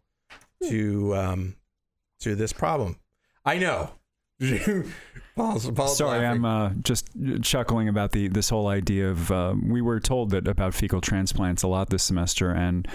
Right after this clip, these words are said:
Speaker 3: the barrier seems to be, uh, dosing and, and h-, how do you get this into the form of a
Speaker 2: Yeah.
Speaker 3: pill, which I don't think, I mean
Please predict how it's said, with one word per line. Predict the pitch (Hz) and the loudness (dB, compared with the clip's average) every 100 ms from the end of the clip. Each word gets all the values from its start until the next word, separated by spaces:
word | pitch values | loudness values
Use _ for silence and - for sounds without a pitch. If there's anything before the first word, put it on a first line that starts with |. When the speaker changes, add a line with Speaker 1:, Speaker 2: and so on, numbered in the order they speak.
| - - - - - | -10 -14 -14 -6 -2
Speaker 3:
the | |
barrier | 107 127 135 120 | 0 2 2 2
seems | 104 113 101 - | 0 0 0 0
to | 92 | 0
be, | 92 90 90 | 2 2 2
uh, | 87 90 90 101 117 - - 95 | 0 0 0 0 -4 -4 -4 0
dosing | 110 107 107 98 90 90 | 0 0 0 0 0 0
and, | 90 95 | 0 0
and | 101 95 | 0 0
h-, | |
how | 101 101 107 | 0 0 2
do | 107 | 0
you | 95 | 2
get | 101 - | 0 0
this | 101 | 0
into | 101 92 | 0 0
the | 92 | 0
form | - 98 90 | 0 0 2
of | 95 | 2
a | 92 | 2
Speaker 2:
Yeah. | |
Speaker 3:
pill, | 196 147 101 | 0 0 2
which | 101 98 - | 0 0 0
I | 104 | 0
don't | 107 95 113 110 - | 0 2 2 2 0
think, | - 95 92 - - | 0 0 -2 -4 -4
I | 90 | -2
mean | - - | -2 -4